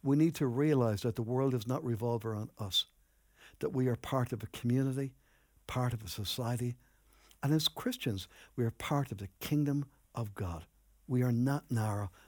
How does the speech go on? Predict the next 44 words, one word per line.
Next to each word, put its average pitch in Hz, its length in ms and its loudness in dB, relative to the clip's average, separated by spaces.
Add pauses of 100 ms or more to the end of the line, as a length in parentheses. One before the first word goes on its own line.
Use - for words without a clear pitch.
(140)
but - 160 -6
we 113 180 -2
are 101 180 -2 (240)
broad. 90 460 -8 (640)
Revelation 123 500 2
twenty-one 139 460 4
three 175 300 0
says, 85 340 -2 (480)
"And 139 160 2
I 139 60 4
heard 165 340 6
a 151 80 10
loud 147 320 8
voice 147 400 6
from 147 80 2
the 135 100 4
throne 143 360 2
saying, 127 400 0 (440)
'Now 151 120 10
the 151 100 4
dwelling 175 420 8
of 160 140 2
God 165 240 6
is 160 140 2
with 185 160 2
men, 156 340 0 (420)
and 151 140 6
he 180 80 10
will 160 140 8
live 160 280 10
with 156 180 2
them. 82 200 -2 (460)
They 156 120 10
will 170 140 10
be 160 140 6
his 156 240 6
people, 160 440 6 (320)
and 156 200 6
God 185 240 8
himself 180 480 6
will 147 140 6
be 135 160 4
with 147 320 6
them 185 260 4